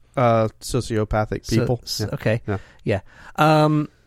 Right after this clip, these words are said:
Speaker 2: and the, one of the things that they found is the studies have shown that throughout history, even all the way up into our day,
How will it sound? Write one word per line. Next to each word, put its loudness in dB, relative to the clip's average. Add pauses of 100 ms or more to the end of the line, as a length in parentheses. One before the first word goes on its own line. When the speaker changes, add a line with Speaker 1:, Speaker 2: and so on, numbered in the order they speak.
(1300)
Speaker 2:
and 2
the, -4
one 2
of 0
the -4
things 0
that -10
they 0
found 0
is -2
the -12
studies 2
have -2
shown 0
that -4
throughout 2
history, -2
even -2
all 0
the 2
way 2
up -4
into -4
our 0
day, -4